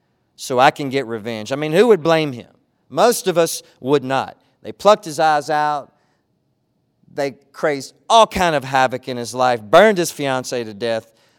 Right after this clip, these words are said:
But you gotta understand something. Our calling is not to be revenge seekers. We are called to follow Jesus. We are not called to be like Samson. Let's compare the final words of Jesus,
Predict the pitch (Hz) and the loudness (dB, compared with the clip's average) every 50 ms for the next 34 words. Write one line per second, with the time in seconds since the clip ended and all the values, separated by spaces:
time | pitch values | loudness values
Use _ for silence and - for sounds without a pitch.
0 | _ _ - 139 147 160 156 233 254 240 196 196 180 170 - - 185 175 165 - | _ _ -6 -6 -2 2 4 4 4 4 2 -2 -4 -6 -6 -4 -4 -4 -4 -4
1 | - 151 135 123 135 131 - - 196 220 - - 202 208 226 226 214 190 170 151 | -8 -8 -8 -8 -10 -8 -4 -4 -4 -4 -2 0 2 2 2 2 -2 -6 -8 -10
2 | 120 127 151 170 175 - - 156 151 160 156 135 127 117 113 165 185 175 147 - | -8 -6 -6 -6 -6 -8 -10 -8 -8 -8 -6 -6 -8 -8 -8 -8 -8 -8 -10 -12
3 | - 117 101 90 _ 80 80 _ - - - _ _ _ _ _ _ _ _ 139 | -14 -16 -18 -20 _ _ _ _ -20 -20 -20 _ _ _ _ _ _ _ _ -8
4 | 180 240 240 190 - 180 175 170 165 143 156 - - 160 151 143 131 123 110 156 | -4 -2 -2 -4 -2 0 0 0 0 -2 -8 -6 -2 -2 -2 -2 -4 -8 -8 -8
5 | 202 202 147 123 131 - 143 175 202 190 160 170 180 156 113 - 165 160 156 131 | -8 -8 -10 -10 -12 -10 -8 -6 -6 -6 -6 -8 -8 -10 -8 -4 -4 -4 -4 -4
6 | 131 113 127 127 131 135 131 _ _ _ _ _ - 113 113 110 - - 202 180 | -6 -6 -6 -6 -6 -8 -10 _ _ _ _ _ -6 -6 -6 -6 -8 -8 -6 -6
7 | 175 165 - - - 76 67 - _ _ _ _ _ _ - 131 185 226 - - | -6 -8 -10 -14 -16 -18 -20 -20 _ _ _ _ _ _ 4 6 6 6 6 2
8 | - 220 196 165 - 147 139 143 156 151 147 - - 147 151 160 160 151 147 151 | -2 -4 -6 -4 -2 -2 0 0 0 -2 -4 0 2 2 4 4 2 0 2 2
9 | 151 156 139 113 131 123 110 101 107 139 185 226 196 - - 120 - - - - | 2 2 0 -4 -10 -12 -12 -12 -10 -8 -6 -6 -6 -8 -10 -14 -18 -20 -18 -18
10 | - - - | -18 -18 -20